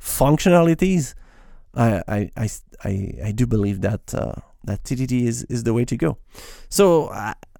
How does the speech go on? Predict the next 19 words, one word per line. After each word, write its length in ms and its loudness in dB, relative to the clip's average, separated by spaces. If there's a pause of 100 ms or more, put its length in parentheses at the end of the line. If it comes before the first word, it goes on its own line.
(180)
as, 460 -2
as 180 0
most 220 4
things, 300 4
it 180 -2
depends. 640 2 (240)
Uh, 300 2
your, 500 2
uh, 40 -2
you 140 0
know, 200 0 (580)
your 200 4
mileage 520 4
might, 400 0
uh, 140 2
vary, 500 2
and, 460 0
you 140 -6
know 180 -6